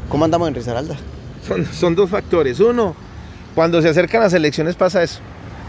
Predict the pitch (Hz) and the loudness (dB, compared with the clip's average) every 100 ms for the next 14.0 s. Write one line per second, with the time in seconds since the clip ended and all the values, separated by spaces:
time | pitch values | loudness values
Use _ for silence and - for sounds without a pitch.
0 | - - - - - 127 135 170 135 160 | -14 -14 -12 -12 0 4 6 4 4 4
1 | 143 165 160 151 127 135 131 165 147 - | 4 4 4 4 4 4 4 2 0 0
2 | 120 - 170 190 180 170 147 - - - | -2 4 6 6 4 0 -2 -10 -18 -18
3 | - 135 131 131 143 170 160 143 127 120 | -6 -2 -2 0 0 0 0 0 2 2
4 | 123 113 185 190 165 131 - - - - | 0 2 2 2 0 -2 -8 -14 -14 -8
5 | 139 160 143 165 180 151 135 120 170 147 | -4 0 0 0 2 2 2 0 -2 -2
6 | 135 98 90 - - - - - 143 139 | -2 -4 -12 -14 -14 -14 -14 -4 0 2
7 | 139 - 180 185 180 170 151 151 156 139 | 2 2 2 2 4 2 2 -2 -2 2
8 | 143 170 170 170 139 123 196 175 170 143 | 2 0 0 -2 -2 0 0 2 0 -2
9 | 180 190 165 135 120 120 151 175 180 185 | -2 -4 -4 -6 -8 -2 0 0 2 2
10 | 156 143 156 - - - - - 156 147 | 2 -2 -4 -12 -16 -16 -18 0 2 2
11 | 165 208 202 180 156 147 156 180 139 160 | 2 2 2 0 0 0 2 0 0 -2
12 | 147 - 151 - - 190 196 185 - 180 | -2 0 0 0 -4 0 0 0 2 4
13 | 185 120 - - 143 165 170 160 151 | 4 2 -2 -6 -2 0 2 0 0